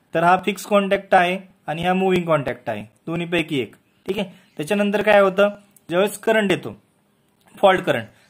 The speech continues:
तर फॉल्ट करंटचं मॅग्निट्यूड काय असतं, जास्त असतं, आपल्या नॉर्मल करंट, करंटपेक्षा तो खूप जास्त असतो. शॉर्ट सर्किट करंट जर बघितलं तुम्ही, तर नॉर्मल करंट आपला समजा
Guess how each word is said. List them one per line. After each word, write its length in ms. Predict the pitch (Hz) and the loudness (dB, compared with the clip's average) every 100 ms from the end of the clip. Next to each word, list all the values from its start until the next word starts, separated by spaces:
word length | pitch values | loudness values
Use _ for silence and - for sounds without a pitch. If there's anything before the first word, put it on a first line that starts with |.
| - | -14
तर 60 | 160 | -6
फॉल्ट 280 | 196 202 | 2 2
करंटचं 380 | 202 220 214 202 | 2 0 -2 -2
मॅग्निट्यूड 380 | 208 208 202 208 | 0 2 0 -2
काय 180 | 208 202 | 2 4
असतं, 340 | 196 - 202 202 _ _ _ _ _ - 170 | 2 0 -2 -2 _ _ _ _ _ -10 0
जास्त 280 | 190 180 185 | 0 2 2
असतं, 360 | 156 - 143 139 | 2 0 -10 -8
आपल्या 240 | 165 156 180 | -6 -4 2
नॉर्मल 300 | 190 190 196 | 4 4 2
करंट, 340 | 196 190 196 | -2 -2 -2
करंटपेक्षा 460 | 190 190 185 190 185 | 0 0 -2 -4 -6
तो 200 | 180 185 | -6 -6
खूप 200 | 190 190 | -2 -2
जास्त 280 | 175 165 - | 0 0 -2
असतो. 160 | 127 127 | -8 -8
शॉर्ट 240 | - 165 | -6 -6
सर्किट 280 | - 170 175 | -6 -8 -6
करंट 220 | 185 180 | -6 -4
जर 140 | 180 | -6
बघितलं 280 | 175 175 170 | -6 -6 -8
तुम्ही, 320 | 165 170 185 208 _ _ - | -8 -8 -10 -12 _ _ -12
तर 40 | |
नॉर्मल 340 | 147 165 170 185 | 0 2 2 0
करंट 240 | 190 185 | -2 2
आपला 320 | 185 185 190 196 - _ _ | 2 2 0 0 -6 _ _
समजा 200 | 180 175 | -8 -6